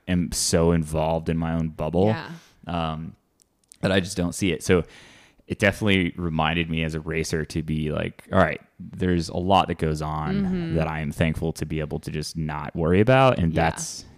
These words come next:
Speaker 1: um, something that racers need to be <laughs> grateful for, for a long time and maybe have motivation to give back.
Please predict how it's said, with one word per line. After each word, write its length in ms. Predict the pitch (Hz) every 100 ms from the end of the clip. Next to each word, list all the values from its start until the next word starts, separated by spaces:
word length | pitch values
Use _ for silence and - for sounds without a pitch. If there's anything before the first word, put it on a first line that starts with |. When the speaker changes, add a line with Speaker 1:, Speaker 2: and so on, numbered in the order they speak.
| - -
Speaker 1:
um, 440 | 82 76 71 69 76
something 320 | - 120 113
that 100 | 87
racers 460 | 87 85 - 80 78
need 240 | 78 76
to 80 | 76
be 280 | 78 73 71
<laughs> 100 | -
grateful 360 | - 131 107
for, 360 | 92 - 92 101
for 160 | - 85
a 60 |
long 460 | 80 82 76 80 85
time 600 | - 76 76 73 73 76
and 220 | - 80 85
maybe 260 | 80 78
have 180 | 78 78
motivation 540 | 78 76 76 76 - 80
to 60 | 76
give 280 | 76 73 -
back. 320 | 73 76